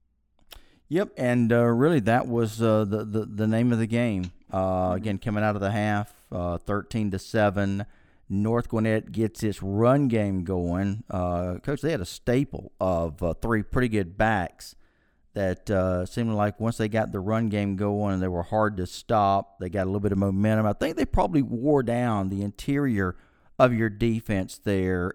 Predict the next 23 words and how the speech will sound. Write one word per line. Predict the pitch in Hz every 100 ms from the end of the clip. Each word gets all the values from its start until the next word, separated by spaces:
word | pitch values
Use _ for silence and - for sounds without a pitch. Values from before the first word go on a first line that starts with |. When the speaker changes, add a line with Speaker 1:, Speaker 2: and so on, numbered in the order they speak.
| -
Speaker 1:
in | 160 180
the | 135
third | - 127 107 -
quarter. | - 107 85 64 - -
Talk | - 208 185
about | 123 120 113 -
that, | 110 110 107 107
and | 107 104 101 - - -
was | 143 143
that | 226 175
really | 160
kind | 147 135
of | 107
the | 95
difference | 104 117 120 107
in | 104
the | 95
ball | 95 98
game? | 95 98 92 95 _ _ _ _ _ _ _ _ _ _ -
Speaker 2:
Well, | 196 214
I |
thought | 202 143 110
that, | 117 110 107